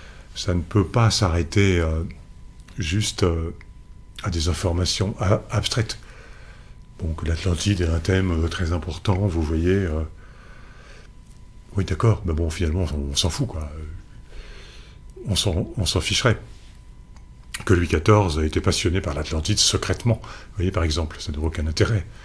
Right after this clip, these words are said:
Non. Il faut vraiment qu'il y ait derrière, euh, ce codage,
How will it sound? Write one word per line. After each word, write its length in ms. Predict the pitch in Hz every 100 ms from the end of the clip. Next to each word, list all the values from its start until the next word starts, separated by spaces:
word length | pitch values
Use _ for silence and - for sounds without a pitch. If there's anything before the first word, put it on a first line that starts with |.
| - - - - -
Non. 160 | 90 - - - - - - - - - - -
Il 60 | -
faut 120 | 101
vraiment 460 | 76 82 92 104
qu'il 240 | 104 90 80
y 140 | 82
ait 60 | 87
derrière, 580 | 85 85 87 92 95 87 78
euh, 160 | 80 78
ce 140 | -
codage, 640 | - 85 87 98 123 110